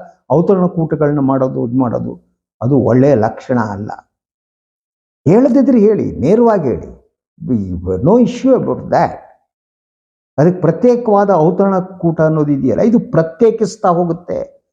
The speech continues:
ಪಕ್ಷದ ಒಳಗಡೆ ಗುಂಪುಗಳನ್ನ ಸೃಷ್ಟಿಸುತ್ತೆ. Ultimately party will suffer. ಆಯ್ತು, ಔತಣಕೂಟ ಮಾಡ್ಬೇಕಂದ್ರೆ ನನ್ನೊಂದು ಪ್ರಶ್ನೆ ಇದೆಯಪ್ಪ, ನೀವು ಹೋಗ್ತೀರಿ ಔತಣ, ಅದಕ್ಕೆ ಪ್ರಚಾರ ಹೆಂಗ್ ಸಿಗುತ್ತೆ? ಮಾಧ್ಯಮಗಳಲ್ಲಿ ಇಂಥವ್ರ ಮನೆಯಲ್ಲಿ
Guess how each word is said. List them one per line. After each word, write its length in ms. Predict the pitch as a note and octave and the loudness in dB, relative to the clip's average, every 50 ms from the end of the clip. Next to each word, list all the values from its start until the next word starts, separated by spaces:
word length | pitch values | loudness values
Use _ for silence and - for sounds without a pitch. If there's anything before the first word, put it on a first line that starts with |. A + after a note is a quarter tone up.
| _ _ _ _ _ | _ _ _ _ _
ಪಕ್ಷದ 340 | - D3+ - - - A3 G#3 | -16 -16 -12 -6 -2 0 2
ಒಳಗಡೆ 460 | G3+ F3 D3 D#3 E3+ F3 F3+ G3 F#3+ | 2 4 4 4 2 2 2 2 2
ಗುಂಪುಗಳನ್ನ 540 | F3 C#3+ C#3+ E3 F3 - F3+ F3+ F3+ F3 E3+ | 2 2 -2 -2 -2 -2 0 0 0 0 -2
ಸೃಷ್ಟಿಸುತ್ತೆ. 920 | E3 - - D#3+ D3+ - - E3+ D#3 _ _ _ - - - _ _ _ _ _ _ _ _ _ _ _ _ _ _ _ _ _ _ _ _ _ _ _ _ _ _ _ _ _ _ - A#2 | -4 -6 -8 -12 -12 -12 -14 -18 -18 _ _ _ -14 -14 -14 _ _ _ _ _ _ _ _ _ _ _ _ _ _ _ _ _ _ _ _ _ _ _ _ _ _ _ _ _ _ -2 0
Ultimately 540 | D3 D#3 - F#3+ F#3 E3+ D#3+ D#3+ D#3 D#3+ D#3+ | 0 0 2 2 4 4 4 2 2 0 0
party 460 | D#3 D#3 - C3 C#3+ D#3 D#3 - F3+ E3+ | -2 -2 -2 -2 -2 -2 -2 0 0 2
will 160 | D3+ D#3+ D3+ | 2 2 -2
suffer. 500 | - - E3+ E3+ F3 - G3+ F3 G#2+ - - - - - _ _ _ _ _ _ _ _ _ _ _ _ _ _ _ _ _ - | -2 -4 -4 -4 -2 -2 -2 0 0 -4 -6 -10 -20 -20 _ _ _ _ _ _ _ _ _ _ _ _ _ _ _ _ _ -2
ಆಯ್ತು, 360 | A2+ C#3 G3 A#3 A3+ - A3+ G3 D3 - - - | 0 2 2 0 0 2 2 2 2 0 -2 0
ಔತಣಕೂಟ 600 | D#3 G3 A#3 A3+ A#3+ A#3+ A#3+ A3+ A#3 A3 G#3+ G#3 G#3+ | 0 0 2 2 0 0 0 0 0 0 0 2 0
ಮಾಡ್ಬೇಕಂದ್ರೆ 540 | G3 F3+ F3 F3 E3+ E3+ E3+ E3 G3+ G3+ A3 | 0 0 0 -2 -2 -2 -2 -2 -2 -2 0
ನನ್ನೊಂದು 280 | A3+ A#3 A3 G#3 F#3+ | 0 0 0 0 0
ಪ್ರಶ್ನೆ 360 | F#3 G3 G3 F#3 - - C3+ | -2 -4 -6 -6 -10 -12 -12
ಇದೆಯಪ್ಪ, 240 | A2 G2+ F#2+ - - | -10 -10 -8 -6 -6
ನೀವು 240 | C#3 C#3+ D3 D#3+ E3+ | -2 0 2 2 2
ಹೋಗ್ತೀರಿ 280 | F3 E3 - - D#3 D#3 | 0 0 -2 -2 0 0
ಔತಣ, 220 | C#3+ C#3 D3 C#3 C#3+ - _ _ _ _ _ - | 0 0 -2 -4 -8 -8 _ _ _ _ _ -2
ಅದಕ್ಕೆ 200 | A3 A3+ A3+ A3+ | -2 0 0 0
ಪ್ರಚಾರ 280 | F#3+ F#3+ F#3+ C4 B3+ A#3+ A3 G3 | -2 0 2 2 2 4 2 2
ಹೆಂಗ್ 140 | F3+ F3 | 0 -2
ಸಿಗುತ್ತೆ? 640 | - E3 C#3 - - - G3 G3 G3 _ _ _ _ _ _ _ _ _ _ _ _ _ _ _ _ _ _ _ _ _ _ _ - | -4 -4 -6 -6 -8 -12 -14 -16 -16 _ _ _ _ _ _ _ _ _ _ _ _ _ _ _ _ _ _ _ _ _ _ _ 0
ಮಾಧ್ಯಮಗಳಲ್ಲಿ 680 | D3 F#3 A3+ G#3 G3 A#3 A3 G3+ F#3+ G3 F#3+ F#3+ G3+ | 2 2 2 2 2 0 2 2 2 2 2 2 2
ಇಂಥವ್ರ 360 | G3+ G3 F3+ F#3 G3 F#3+ F#3+ F#3 | 2 2 2 2 2 2 2 2
ಮನೆಯಲ್ಲಿ 720 | E3+ E3+ F3 E3+ F3+ F#3 G#3+ G3+ G#3 - - - - | 0 2 2 2 2 2 2 0 0 -6 -14 -20 -20